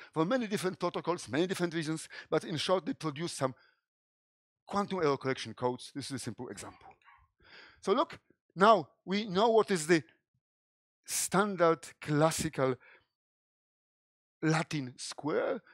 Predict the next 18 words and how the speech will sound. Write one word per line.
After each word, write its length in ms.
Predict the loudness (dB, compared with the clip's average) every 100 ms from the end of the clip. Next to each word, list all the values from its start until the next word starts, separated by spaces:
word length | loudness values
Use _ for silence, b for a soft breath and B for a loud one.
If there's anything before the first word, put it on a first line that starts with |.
| -10
and 80 | -4
here 220 | 6 8
was 160 | 8 2
a 80 |
nice 340 | 4 4 4 0
definition 560 | 0 0 -2 -2 -4 B B
from 260 | -4 -2 -2 -10 -20 -14
Musto 580 | -8 -6 -6 -4 0 2
and 120 | 0
Vicari 540 | -4 -2 2 4 4 -2 B B
only, 320 | 0 2 2 2
let's 160 | 2
say, 140 | 2 2
seven 320 | 2 2 2
years 220 | 0 -2
ago. 360 | -4 0 0 -2 b b b -8 -6
Uh, 160 | -4
well, 360 | -4 -4 -4